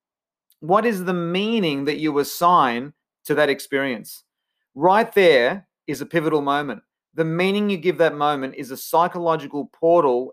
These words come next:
into the doorway of your reality.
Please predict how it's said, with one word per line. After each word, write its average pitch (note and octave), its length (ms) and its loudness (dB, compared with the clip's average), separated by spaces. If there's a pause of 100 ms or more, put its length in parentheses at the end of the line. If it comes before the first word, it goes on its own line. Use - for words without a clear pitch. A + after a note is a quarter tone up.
into D3 220 -10
the C3+ 120 -2
doorway B2+ 800 4
of C3+ 240 0
your C#3 320 2
reality. B2+ 600 -2